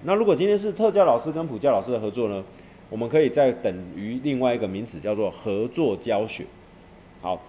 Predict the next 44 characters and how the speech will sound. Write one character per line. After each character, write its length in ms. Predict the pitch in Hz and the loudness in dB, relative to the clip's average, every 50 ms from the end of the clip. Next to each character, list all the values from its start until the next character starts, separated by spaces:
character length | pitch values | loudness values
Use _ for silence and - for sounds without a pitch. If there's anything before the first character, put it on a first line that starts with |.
| - - - - - | -20 -20 -20 -10 -2
那 120 | 165 180 175 | 0 2 4
通 200 | 170 190 196 196 | 6 6 6 6
力 100 | 190 170 | 6 8
教 180 | 175 180 180 | 8 8 8
学 140 | 151 143 113 | 6 4 0
强 140 | 110 131 139 | 0 0 4
调 120 | 151 156 | 6 8
的 120 | 147 139 131 | 8 6 6
就 120 | 151 147 | 4 0
是 220 | 131 147 147 117 - - - - - - - - | 0 -2 -4 -4 -4 -8 -14 -20 -20 -20 -12 -4
我 120 | 117 113 | -2 -2
的 280 | 113 120 123 117 104 - - - - - - - - | 0 2 4 2 2 2 -4 -12 -20 -20 -20 -10 4
教 240 | - 165 165 165 165 | 8 10 10 10 8
学 240 | - 135 113 117 | 6 4 4 2
过 240 | 123 123 147 143 131 | 4 4 2 2 2
程 160 | 113 120 110 | 2 0 0
中 240 | 117 131 127 131 127 | 2 2 2 2 2
的 180 | 117 110 104 110 | 2 2 2 2
一 120 | 123 123 | 0 -2
些 180 | 123 127 120 123 | -2 -2 -2 -2
教 220 | 123 135 131 117 | 2 4 6 6
案 180 | 117 117 113 101 | 6 6 4 2
的 100 | 98 98 | -2 -4
设 280 | 95 - - 117 104 | -4 -4 -4 -4 -4
计， 260 | 98 - 113 104 90 82 - - - - - - - - | -4 -6 -10 -12 -12 -12 -16 -20 -20 -20 -20 -20 -10 -6
它 460 | 151 143 143 143 143 143 139 135 131 131 - | -2 0 0 0 2 0 0 0 -2 -2 -2
必 140 | 151 131 120 | -2 -2 0
须 220 | 127 131 131 127 | 0 2 4 6
要 140 | 127 120 113 | 6 6 6
符 220 | - - 101 101 | 4 0 -2 -2
合 180 | 104 104 98 104 | -2 -2 -2 -4
所 200 | - - 82 90 | -4 -4 -4 -4
谓 100 | 107 104 | -4 -4
的 160 | 85 90 - - 92 | -4 -6 -8 -8 -6
有 220 | 127 120 101 90 | -4 -4 -4 -4
效 220 | - - 135 135 117 | 2 6 6 8 8
的 160 | 101 101 98 | 6 2 0
类 180 | 113 110 98 90 | 0 0 -2 -2
化， 220 | - 107 90 - - - - - - - - | -4 -6 -6 -6 -10 -16 -20 -20 -20 -18 -14
有 120 | 101 92 82 | -12 -10 -6
效 180 | - 113 101 | -4 -2 -2
的 100 | 92 90 87 | -2 -2 -4
类 120 | 95 90 | -6 -8
化。 140 | 87 85 | -8 -10